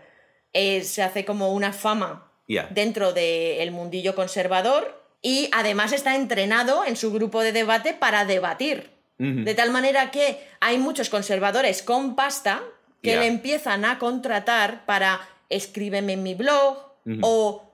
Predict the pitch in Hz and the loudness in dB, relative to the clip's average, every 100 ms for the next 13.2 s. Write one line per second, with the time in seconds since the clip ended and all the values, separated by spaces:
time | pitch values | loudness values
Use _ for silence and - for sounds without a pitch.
0 | _ 220 214 214 214 202 196 175 190 294 | _ 0 4 4 2 -2 -4 0 0 0
1 | - 247 254 294 - - 190 - - 208 | -2 -2 -2 -8 -14 -8 -6 -2 2 2
2 | 202 185 262 - 269 311 294 220 208 208 | 2 2 -2 0 0 0 -2 -2 -2 -2
3 | 233 165 - 165 165 180 165 156 156 156 | -2 -4 -6 -6 -4 -4 -6 -8 -12 -10
4 | 156 185 185 196 185 180 - _ _ - | -4 -2 0 4 4 2 -14 _ _ -2
5 | 214 202 202 247 - 214 190 208 269 262 | -2 2 2 2 0 -2 0 0 2 0
6 | 226 294 285 196 151 - 196 202 185 185 | 0 0 0 -2 -8 -8 -6 -2 -2 -2
7 | 196 254 214 151 139 - 170 214 214 226 | 0 0 0 -4 -6 -6 -2 -2 0 0
8 | 269 285 254 539 - _ _ - 220 220 | 0 0 0 -2 -10 _ _ 0 0 -2
9 | - 233 202 185 170 185 139 - _ _ | -4 -4 -2 -4 -4 -2 -4 -8 _ _
10 | 101 82 233 226 220 220 262 392 370 330 | -2 0 2 2 2 2 0 0 0 -2
11 | 302 302 339 294 - 202 190 269 269 254 | -2 -2 0 -2 -2 -6 -4 -2 0 0
12 | 269 247 202 196 262 269 226 220 294 269 | 0 0 -2 -4 -4 -2 -2 0 -2 0
13 | 202 - | -2 -4